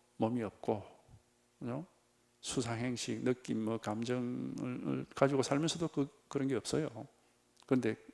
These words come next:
이렇게 매여 있지 않다 이겁니다. 아무 일이 없어. 한 물건도 없고.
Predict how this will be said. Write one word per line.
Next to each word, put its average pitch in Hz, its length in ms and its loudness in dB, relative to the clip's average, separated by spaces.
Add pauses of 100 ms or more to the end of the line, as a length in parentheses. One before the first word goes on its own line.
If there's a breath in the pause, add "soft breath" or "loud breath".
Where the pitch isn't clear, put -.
(140)
이렇게 117 260 -8
매여 107 220 6
있지 - 200 0
않다 - 240 0
이겁니다. 107 600 -4 (560 soft breath)
아무 143 240 6
일이 175 140 6
없어. 131 380 2 (380)
한 - 180 -2
물건도 117 320 2
없고. 101 380 -6